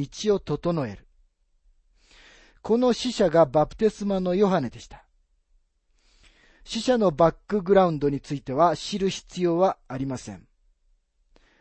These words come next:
なぜなら、バプテスマのヨハネは自分がただの使者であることをとても明確にしており、マタイもそのところをはっきりさせています。ですから、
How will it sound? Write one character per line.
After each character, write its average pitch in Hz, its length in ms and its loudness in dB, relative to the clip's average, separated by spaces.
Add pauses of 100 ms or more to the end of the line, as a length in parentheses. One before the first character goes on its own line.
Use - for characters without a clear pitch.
(260)
な 185 140 2
ぜ 170 60 0
な 160 100 2
ら、 160 140 6
バ 160 180 4
プ - 80 -20
テ 240 120 0
ス - 100 -12
マ 233 120 0
の 190 100 -2
ヨ 196 120 2
ハ 175 120 0
ネ 143 100 -4
は 175 280 2 (280)
自 151 240 -8
分 226 260 -4
が 214 140 4
た 254 180 0
だ 240 140 0
の 165 120 -2
使 226 220 -6
者 202 160 0
で 156 240 0
あ 185 140 0
る 165 100 -4
こ 147 160 -8
と 147 220 -4
を 131 40 -8
と 147 160 -10
て 208 140 0
も 202 160 2
明 170 300 0
確 190 300 -2
に 175 120 -6
し - 80 -14
て 156 140 -2
お 139 100 0
り、 156 320 -6 (640)
マ 220 180 2
タ 233 160 4
イ 180 80 2
も 151 140 -2
そ 175 180 -4
の 190 100 0
と 185 140 -4
こ 175 140 -4
ろ 160 140 4
を 143 40 2
は 120 140 -6
っ 135 60 -10 (140)
き 202 120 -8
り 196 100 -4
さ 170 160 -4
せ 143 140 -6
て - 100 -14
い 98 80 -14
ま - 120 -20
す。 - 200 -20 (460)
で 175 100 -6
す - 80 -12
か 156 80 -4
ら、 196 260 4